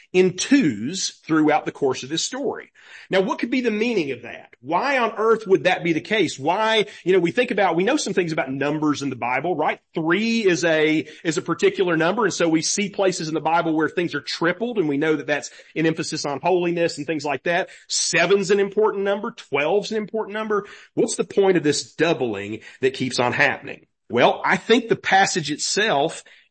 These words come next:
gives us a hint to that answer, and it is down in verse thirty-two. So what does he say? He says, "The reason," he's, this is Joseph talking to Pharaoh,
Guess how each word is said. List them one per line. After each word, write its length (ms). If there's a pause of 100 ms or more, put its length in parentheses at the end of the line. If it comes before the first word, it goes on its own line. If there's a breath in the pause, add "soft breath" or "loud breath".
gives 420
us 340
a 120
hint 540
to 120
that 240
answer, 460 (180 loud breath)
and 100
it 120
is 160
down 280
in 100
verse 260
thirty-two. 640 (1080)
So 160
what 60
does 100
he 100
say? 280
He 100
says, 560 (320)
"The 100
reason," 680
he's, 220
this 200
is 80
Joseph 380
talking 260
to 80
Pharaoh, 560